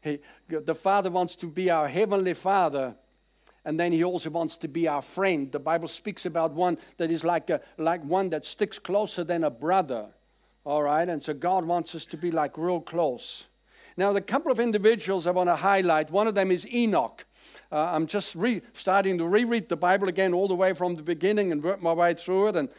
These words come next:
just the other day, I read about Enoch in the early chapters,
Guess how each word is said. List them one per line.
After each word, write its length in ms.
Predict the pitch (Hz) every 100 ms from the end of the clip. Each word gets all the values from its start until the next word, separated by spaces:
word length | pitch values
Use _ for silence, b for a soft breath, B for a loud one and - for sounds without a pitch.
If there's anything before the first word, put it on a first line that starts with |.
| B -
just 220 | 175 -
the 80 | 175
other 180 | 185 170
day, 200 | 170 185
I 20 |
read 240 | 165 190
about 360 | 180 170 170 196
Enoch 420 | 202 202 190 190
in 100 | 170
the 80 | 170
early 260 | 180 190 170
chapters, 600 | - 180 180 190 165